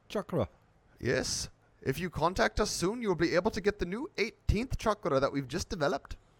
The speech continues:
Speaker 1: In purple. <laughs>
Speaker 2: It's why, like, when people get into, like, New Age,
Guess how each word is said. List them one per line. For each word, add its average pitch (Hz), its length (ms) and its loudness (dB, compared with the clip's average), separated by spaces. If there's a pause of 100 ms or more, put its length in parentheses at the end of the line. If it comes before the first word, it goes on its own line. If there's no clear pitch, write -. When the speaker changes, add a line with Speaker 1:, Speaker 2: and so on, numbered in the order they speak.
(240)
Speaker 1:
In 107 220 -2 (100)
purple. 233 440 4 (360)
<laughs> - 140 -8 (1700)
Speaker 2:
It's 156 200 0
why, 175 360 8
like, 160 280 4 (100)
when 147 160 -4
people 135 300 0
get 117 160 0
into, 143 420 -2 (760)
like, 156 200 4
New 220 240 2
Age, 78 500 -4